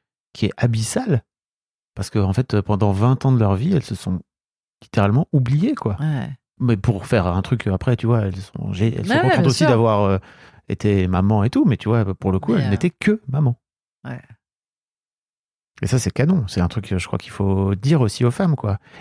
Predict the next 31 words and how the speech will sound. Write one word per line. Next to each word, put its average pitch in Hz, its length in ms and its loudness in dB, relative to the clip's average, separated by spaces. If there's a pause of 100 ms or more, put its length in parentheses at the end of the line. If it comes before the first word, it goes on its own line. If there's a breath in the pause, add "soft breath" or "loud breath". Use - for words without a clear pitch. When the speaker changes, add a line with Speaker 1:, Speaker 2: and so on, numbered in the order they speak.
Speaker 1:
Et 220 100 4
en 247 100 4
plus, - 420 -2 (560)
mais 110 100 4
ça, 113 160 2
ça 104 160 0
vient 95 160 0
plutôt - 240 -4
de 117 40 0
mon 101 100 2
expérience 92 400 -2
perso, 185 300 -4 (380 loud breath)
c'est - 200 -2
que 101 440 2 (580)
plus 170 280 0
vous 117 260 2
allez, 110 460 2
euh, 98 320 0 (140)
équilibrer 123 580 0
votre 101 200 0
vie, 123 200 -6 (480)
euh, 101 80 -2
plus 180 180 -4
vous 127 240 2
allez 110 240 2
aussi, 202 460 -2 (200)
euh, 101 400 2
laisser 113 280 -2
de 127 80 0
la 110 80 2
place, - 460 -6